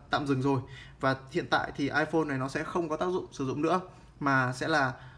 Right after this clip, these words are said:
kết nối giữa Apple Watch và tai nghe AirPods. Đó,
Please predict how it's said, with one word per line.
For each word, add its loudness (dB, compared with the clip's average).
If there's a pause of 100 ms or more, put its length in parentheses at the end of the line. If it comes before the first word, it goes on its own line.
(240)
kết 0
nối 6
giữa 2
Apple 0
Watch 0 (120)
và 2 (100)
tai 2
nghe 0
AirPods. 0 (300)
Đó, 0